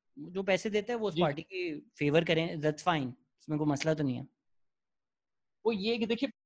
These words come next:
Speaker 2: एक, दो चीज़ें आ जाती हैं ना। एक ये आता है कि आपको कोई पैसे दे रहा है, आप दिल से उस एजेंडे के साथ नहीं, लेकिन आप फिर भी कह रहे हो कि, "यार, चलो, it's a job, let's do it, let's fucking do it,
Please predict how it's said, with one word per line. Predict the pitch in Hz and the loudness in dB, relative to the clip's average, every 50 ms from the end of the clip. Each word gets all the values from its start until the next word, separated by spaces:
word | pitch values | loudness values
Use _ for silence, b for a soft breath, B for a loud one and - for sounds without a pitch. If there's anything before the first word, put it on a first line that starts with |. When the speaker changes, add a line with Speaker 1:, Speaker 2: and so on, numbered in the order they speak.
| _ - | _ -12
Speaker 2:
एक, | 220 220 - _ _ | -12 -12 -12 _ _
दो | - 180 147 - 220 240 | -14 -10 -2 2 2 2
चीज़ें | 240 - 196 180 160 151 | 2 2 0 0 0 0
आ | 139 131 | 0 0
जाती | 131 139 143 - _ 196 | 0 -2 -4 -4 _ -4
हैं | 202 214 | -4 -2
ना। | 208 165 - _ _ _ _ _ _ _ _ _ - | -2 -4 -6 _ _ _ _ _ _ _ _ _ 2
एक | 190 214 214 - - | 2 2 2 2 4
ये | 226 220 | 6 8
आता | 208 185 175 - 208 | 8 8 8 6 2
है | 208 202 | 2 2
कि | 196 208 | 4 4
आपको | 196 185 180 180 185 - _ _ _ _ _ _ _ _ _ _ _ _ 185 175 | 8 10 10 10 8 6 _ _ _ _ _ _ _ _ _ _ _ _ -2 0
कोई | 185 196 202 | 2 0 0
पैसे | 190 185 180 160 156 - - 190 | 2 2 2 2 2 2 -2 0
दे | 156 143 139 | 2 2 2
रहा | 143 165 170 | 2 0 -2
है, | 165 - _ _ _ _ _ _ _ _ _ - | -2 -6 _ _ _ _ _ _ _ _ _ 6
आप | 165 170 - - _ | 6 6 6 2 _
दिल | 143 135 - _ _ 156 170 196 | -12 -12 -12 _ _ 4 4 4
से | 175 - 208 | 4 4 4
उस | 202 - - | 4 4 0
एजेंडे | 170 147 151 143 165 160 | -2 -2 0 0 2 2
के | 165 | 2
साथ | 165 - 156 139 139 143 - 160 | 2 2 2 2 2 2 -2 -4
नहीं, | 160 160 165 - _ _ _ _ _ _ _ _ _ _ _ _ _ _ | -4 -4 -6 -6 _ _ _ _ _ _ _ _ _ _ _ _ _ _
लेकिन | 156 170 175 180 196 180 | 4 4 4 4 4 4
आप | 175 160 165 160 - | 8 8 8 6 6
फिर | - 170 170 | 0 0 0
भी | 165 170 | 0 0
कह | 160 160 151 | 0 2 2
रहे | 151 151 | 2 2
हो | 151 | 2
कि, | 147 151 | 2 2
"यार, | 147 143 | 2 2
चलो, | 143 - 151 147 147 147 | 2 0 0 0 2 2
it's | 143 139 - 156 | 0 0 -2 -6
a | 139 | -4
job, | - 139 135 131 135 135 - - 139 - _ _ _ - 156 | 0 2 2 2 2 0 -2 -10 -14 -14 _ _ _ 0 0
let's | 156 151 - - - _ | 0 0 0 -6 -4 _
do | 151 143 | 0 2
it, | 139 - - _ - 143 | 2 0 -2 _ -2 -2
let's | 143 135 - - | -2 -2 -2 -10
fucking | - - 160 - 165 151 139 | -12 -12 -6 -2 -2 -2 -2
do | 123 139 139 | -2 -2 -2
it, | 135 | -2